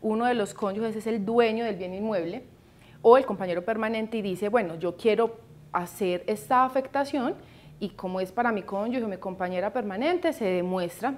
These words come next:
el vínculo, sea por la declaración de la unión marital o sea por el registro civil de matrimonio, y la persona ya queda como el beneficiario". Muy importante, no lo hace dueño.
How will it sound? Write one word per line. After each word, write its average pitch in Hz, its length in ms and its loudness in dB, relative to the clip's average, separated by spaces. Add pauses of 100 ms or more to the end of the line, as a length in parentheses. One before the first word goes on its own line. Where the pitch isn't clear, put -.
el 175 300 -2
vínculo, 208 540 -2
sea 170 240 -2
por 190 100 -4
la 180 80 4
declaración 170 500 0
de 165 60 -8
la 185 80 -2
unión 180 160 -6
marital 196 420 2
o 226 60 -2
sea 180 180 -2
por 196 120 -2
el 180 60 -6
registro 185 280 -6
civil 190 180 -2
de 196 100 -2
matrimonio, 277 580 2 (440)
y 330 300 -2
la 185 180 0
persona 170 460 -4
ya 180 220 0
queda 208 400 4
como 175 240 -4
el 170 80 -2
beneficiario". 156 680 -8 (580)
Muy 285 180 4
importante, 233 640 0
no 202 360 -2
lo 240 240 4
hace 233 280 2
dueño. 214 380 -2